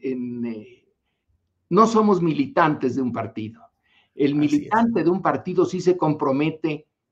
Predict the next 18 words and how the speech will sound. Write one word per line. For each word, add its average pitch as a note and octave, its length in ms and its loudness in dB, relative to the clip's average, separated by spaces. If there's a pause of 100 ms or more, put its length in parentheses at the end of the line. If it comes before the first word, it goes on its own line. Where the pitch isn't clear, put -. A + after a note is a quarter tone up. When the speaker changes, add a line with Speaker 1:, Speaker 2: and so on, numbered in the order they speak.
(220)
Speaker 1:
con C3+ 720 0
un D3 180 0
candidato, C3+ 800 0
con A#2+ 200 -2
un C3 360 -2
proyecto, B2+ 680 -4
con A2+ 160 -6
un C3+ 140 -4
programa, C3 640 -4
independientemente F3+ 1500 6
de, C3+ 80 -20
de A#2+ 160 -4
que A2 180 -10
crea C3 560 0
en A#2 180 -8
él C3+ 200 -4
o A2+ 100 -8
no. E3+ 240 -4